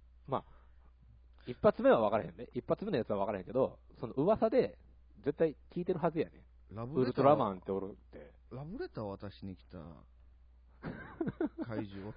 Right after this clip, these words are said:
Speaker 2: たよね。
Speaker 1: <laughs> いましたね。いましたよ。
Speaker 2: <laughs> 平和やわ、思い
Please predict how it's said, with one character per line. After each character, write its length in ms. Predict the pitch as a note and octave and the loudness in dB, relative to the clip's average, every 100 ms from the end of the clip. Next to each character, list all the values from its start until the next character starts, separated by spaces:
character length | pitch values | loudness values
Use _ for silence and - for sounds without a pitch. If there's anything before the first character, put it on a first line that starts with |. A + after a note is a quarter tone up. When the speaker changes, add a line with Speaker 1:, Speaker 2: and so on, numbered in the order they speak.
| - | -16
Speaker 2:
た 60 | B1+ | -18
よ 140 | D2+ | -14
ね。 200 | A2 D#3 - | -12 -12 -16
Speaker 1:
<laughs> 100 | - | -14
い 80 | A2 | -4
ま 140 | G2 | -4
し 60 | F#2 | -4
た 80 | E2+ | -10
ね。 160 | F2+ - - - - - - - - - - - - - - - - - | -14 -14 -20 -20 -20 -20 -20 -20 -20 -20 -12 -12 -14 -20 -18 -18 -8 0
い 40 | |
ま 140 | A2 - | 2 2
し 40 | |
た 80 | F2+ | -2
よ。 60 | E2 | -4
Speaker 2:
<laughs> 40 | A4 - G#4 - D4+ - - - F4 - F4+ - G4+ G4 - - - - - - - - - - - - - - - - - - - - - - - F4+ - - - - - | -6 -4 -6 -6 -10 -12 -14 -10 -10 -8 -10 -8 -10 -12 -12 -12 -14 -16 -16 -16 -16 -18 -18 -18 -20 -20 -20 -20 -20 -20 -20 -20 -20 -20 -20 -20 -10 -10 -10 -18 -20 -20 -10
平 360 | E3 D#3 D#3+ D#3+ | -8 -6 -6 -6
和 200 | E3+ D#3 | -6 -6
や 160 | A2 | -6
わ、 180 | G2 F#2 | -8 -10
思 200 | G#2 | 0
い 20 | - | 4